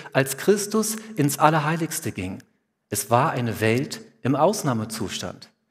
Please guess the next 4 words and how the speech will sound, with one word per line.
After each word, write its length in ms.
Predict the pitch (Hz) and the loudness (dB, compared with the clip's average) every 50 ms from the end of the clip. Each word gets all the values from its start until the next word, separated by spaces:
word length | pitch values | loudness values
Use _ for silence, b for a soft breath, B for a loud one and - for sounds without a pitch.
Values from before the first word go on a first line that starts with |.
| b b b b b b | b b b b b b
Was 380 | 120 113 135 160 214 - - | 4 8 8 8 8 4 -2
erwarten 720 | - - 180 165 139 147 160 180 196 220 220 - 180 143 | -2 0 0 2 4 4 4 4 4 2 0 -2 -2 0
wir 140 | 123 127 123 | 2 2 2
demnächst, 920 | 117 - 147 139 139 139 143 170 220 240 139 104 117 - - - - - | 4 4 4 4 4 4 4 4 2 2 0 -2 -4 -4 -6 -6 -10 -12